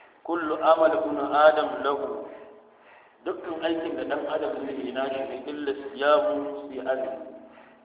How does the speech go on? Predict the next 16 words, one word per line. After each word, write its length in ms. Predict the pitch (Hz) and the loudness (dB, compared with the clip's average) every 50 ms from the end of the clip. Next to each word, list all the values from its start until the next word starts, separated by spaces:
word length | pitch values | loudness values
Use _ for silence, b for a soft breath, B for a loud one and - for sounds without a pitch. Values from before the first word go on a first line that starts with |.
| _ _ _ B B B B B B B B B _ | _ _ _ B B B B B B B B B _
"Fa 100 | - 110 - | -12 -10 -6
innahu 600 | 151 165 165 160 151 143 139 - - 135 135 135 | -6 -4 -2 0 0 0 0 0 -2 -4 -4 -4
li," 400 | 139 139 139 139 139 139 139 - - | -4 -6 -6 -6 -8 -8 -8 0 0
azumi 480 | 156 156 156 - 143 139 143 143 143 | 0 2 0 -2 -4 -4 -4 -2 -2
na 120 | 139 127 123 | 0 0 0
wani, 440 | 123 131 131 127 123 - - 104 | 2 0 0 0 -2 -4 -4 -6
"wa 160 | 110 120 123 123 | -4 -4 -4 2
ana 280 | 151 156 156 151 - - - 143 151 | 4 4 4 4 2 0 2 0 0
ajzi 320 | 143 - - - - - - - - - - | 0 -2 -6 -8 -8 -10 -12 -12 -14 -14 -12
bi," 280 | 135 135 135 135 135 | -12 -10 -10 -10 -10
kuma 280 | 135 135 139 139 135 135 | -8 -8 -4 -4 -2 -2
ni 200 | 135 143 151 156 156 | -2 -2 -4 -4 -4
zan 280 | 156 151 147 147 151 | -4 -4 -4 -6 -2
sakawa 720 | 143 143 143 143 143 143 135 127 127 135 135 123 120 - - | 0 2 2 2 2 2 4 4 6 6 4 4 2 0 -2
dan 240 | 139 139 139 131 | -4 -4 -4 -4
adam 320 | 135 143 139 139 135 - | -6 -4 -4 -4 -4 -4